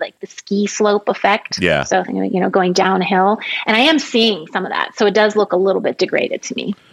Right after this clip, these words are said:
Speaker 2: Yeah. And, and, and what caught my attention with it, with getting back to my theory of the card having nothing to do with the crime, is when you look at the card after the ninhydrin, uh, the ninhydrin's been put on it, there are very clear patterns where it's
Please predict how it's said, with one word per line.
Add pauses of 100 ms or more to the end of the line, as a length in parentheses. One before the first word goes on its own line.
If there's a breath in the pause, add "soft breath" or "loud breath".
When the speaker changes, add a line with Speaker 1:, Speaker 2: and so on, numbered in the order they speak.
(120 soft breath)
Speaker 2:
Yeah.
And,
and,
and
what
caught
my
attention
with
it,
with
getting
back
to
my
theory
of
the
card
having
nothing
to
do
with
the
crime, (540 loud breath)
is
when
you
look
at
the
card
after
the
ninhydrin, (100)
uh,
the
ninhydrin's
been
put
on
it, (380 soft breath)
there
are
very
clear
patterns
where
it's